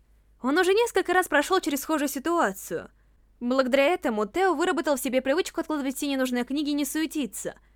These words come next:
Прошла уже неделя с тех пор, как он впервые начал это странное сожительство с глатани. Может, другие его и считали болваном, но в умении анализировать ситуацию у него не было равных среди других студентов. Во-первых, бессмысленно было бы скармливать глатани книгу,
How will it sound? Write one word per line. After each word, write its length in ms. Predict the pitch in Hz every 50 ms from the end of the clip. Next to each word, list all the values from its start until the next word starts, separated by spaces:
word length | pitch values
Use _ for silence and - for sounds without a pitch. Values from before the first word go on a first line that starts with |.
| _ _ _ _ _
Прошла 340 | - 226 285 285 415 466
уже 140 | 466 381 403
неделя 360 | 403 415 392 370 320 254 233
с 80 | 220 -
тех 200 | - 220 - -
пор, 140 | - 359 -
как 160 | - 226 -
он 100 | 226 220
впервые 320 | - 247 240 294 403 403
начал 240 | 359 359 349 - 302
это 140 | 262 240 220
странное 340 | - - 262 302 339 339 320
сожительство 540 | - 254 247 277 294 269 247 - - 240 247
с 60 | 233
глатани. 680 | 226 262 285 277 240 202 - 185 147 - 80 - - - _ _ _ _ _ _ _ _ _
Может, 260 | 240 320 427 403 415 381
другие 360 | 359 392 - 302 370 359 349
его 140 | 330 302 320
и 80 | 320
считали 340 | - - 320 - 440 427 294
болваном, 580 | 226 220 208 202 196 196 185 175 160 160 - - _ _ _ _ -
но 140 | 190 208 226
в 40 |
умении 280 | 311 370 427 453 427 403
анализировать 520 | 359 330 339 330 339 311 359 330 311 262
ситуацию 460 | - 285 - 285 294 381 392 - - 285
у 40 |
него 100 | 262 254
не 160 | 240 233 240 240
было 180 | 240 240 240
равных 360 | 226 220 226 254 285 339 320
среди 240 | - 285 277 226 262
других 280 | 233 247 240 226 247 240
студентов. 560 | - - 302 262 311 262 185 - - - - - _ _ _ _ _ _ _ _
Во-первых, 520 | - 233 262 349 - 494 480 285 196 180 - _
бессмысленно 520 | - 392 392 - - 523 494 - 349 339 285
было 160 | 269 339 330
бы 140 | 254 311 -
скармливать 480 | - - 339 370 370 370 339 320 254 240
глатани 360 | 277 349 359 359 320 302 277
книгу, 460 | - - 440 466 359 262 220 -